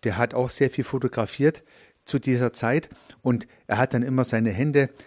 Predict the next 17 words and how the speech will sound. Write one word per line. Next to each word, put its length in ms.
so 180
zu 220
einem 260
Rechteck 380
zusammengelegt 680
und 160
durchgeschaut, 680
hat 180
also 180
immer 240
ein 360
Motiv 440
gesucht, 520
was 160
er 40
fotografieren 680
kann. 280